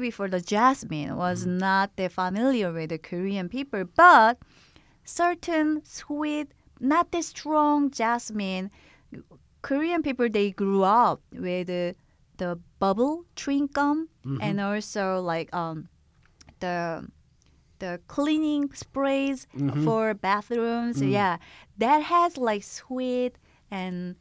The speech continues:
Speaker 1: floral jasmine note. So I'm like,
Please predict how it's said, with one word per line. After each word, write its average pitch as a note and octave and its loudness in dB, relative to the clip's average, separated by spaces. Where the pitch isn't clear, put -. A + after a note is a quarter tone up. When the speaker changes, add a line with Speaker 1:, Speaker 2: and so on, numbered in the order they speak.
Speaker 1:
floral B3 2
jasmine F3 -6
note. - -12
So - -10
I'm G#3 -2
like, F#3+ -2